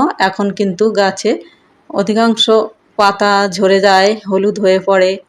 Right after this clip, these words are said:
কারণ কখনো রোদ্দুর হচ্ছে প্রচণ্ড, কখনো আবার বৃষ্টি হচ্ছে। এইভাবে একটা গাছের ওপর কিন্তু খুব খারাপ একটা প্রভাব পড়ে, যার ফলে অনেক সময় গাছের শিকড়ে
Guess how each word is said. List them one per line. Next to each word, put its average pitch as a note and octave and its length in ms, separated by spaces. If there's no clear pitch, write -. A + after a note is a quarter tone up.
কারণ F#3 240
কখনো A3+ 400
রোদ্দুর G#3 520
হচ্ছে G3+ 380
প্রচণ্ড, G3+ 500
কখনো F#3 380
আবার G3 320
বৃষ্টি F3+ 360
হচ্ছে। F#3 340
এইভাবে F#3+ 460
একটা F#3+ 320
গাছের F#3+ 380
ওপর G3 220
কিন্তু F#3 360
খুব G3+ 180
খারাপ G3 500
একটা G3 300
প্রভাব F#3 360
পড়ে, D#3+ 220
যার F3+ 280
ফলে G3+ 260
অনেক F#3 280
সময় G3+ 340
গাছের F3+ 500
শিকড়ে F#3 520